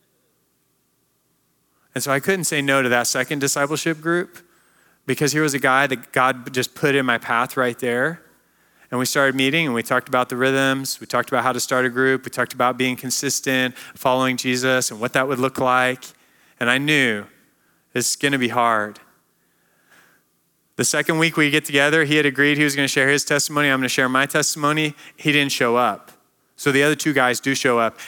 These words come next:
And I said to one of them, I said, "Hey, will you text, will you text him right now?"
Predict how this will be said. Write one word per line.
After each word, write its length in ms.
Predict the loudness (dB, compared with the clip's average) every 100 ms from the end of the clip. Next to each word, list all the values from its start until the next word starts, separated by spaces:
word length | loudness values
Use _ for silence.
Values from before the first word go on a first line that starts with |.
| -2
And 100 | 0
I 40 |
said 180 | 0 0
to 80 | 0
one 140 | 0
of 80 | 0
them, 100 | 0
I 60 |
said, 220 | -2 -4 -2
"Hey, 240 | -2 -2
will 140 | -2
you 120 | -2 -2
text, 420 | -2 -2 -4 -4
will 80 | -2
you 80 | -2
text 300 | -2 -4 -4
him 140 | -4
right 140 | -4 -4
now?" 240 | -6 -6